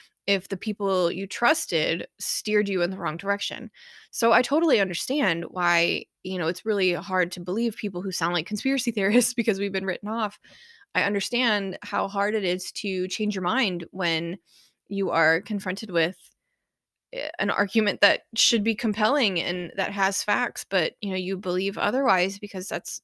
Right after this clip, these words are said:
what you've been told or, you know, that's what you've looked into and that's what you found. You're gonna find proof or science or whatever for anything you wanna believe.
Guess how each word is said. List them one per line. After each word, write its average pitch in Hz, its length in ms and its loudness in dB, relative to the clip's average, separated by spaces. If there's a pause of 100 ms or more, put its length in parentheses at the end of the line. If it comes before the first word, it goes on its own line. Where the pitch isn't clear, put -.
(120)
what 196 180 -4
you've 226 80 -4
been 240 100 2
told 294 360 2
or, 156 180 -2
you 190 120 -10
know, 180 120 -4
that's 175 180 -2
what 190 120 -8
you've 208 120 -4
looked 208 180 -2
into 254 220 -2
and 170 100 -2
that's 160 160 -6
what 190 140 -10
you 196 120 -20
found. 208 320 -2 (720)
You're 214 140 4
gonna 254 180 2
find 220 680 2 (120)
proof 262 480 0
or 156 240 2
science 233 640 2
or 165 240 0
whatever 208 340 2
for - 180 0
anything 233 360 2
you 175 100 0
wanna 139 160 -2
believe. 143 440 -2